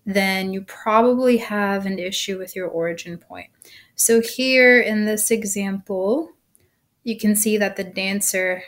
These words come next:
kinda goes all over the place and he should be standing in one place animating.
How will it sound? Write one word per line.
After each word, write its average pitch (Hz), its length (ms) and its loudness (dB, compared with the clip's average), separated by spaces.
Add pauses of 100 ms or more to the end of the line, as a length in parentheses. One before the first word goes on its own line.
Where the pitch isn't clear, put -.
kinda 185 440 -6
goes 202 340 -2
all 208 280 0
over 202 180 -2
the 240 80 0
place 277 460 0
and 214 140 2
he 196 120 -4
should 196 420 -2
be 190 460 -10 (280)
standing 208 580 2
in 190 360 -2
one 196 320 -2
place 185 640 -4 (120)
animating. 175 760 -4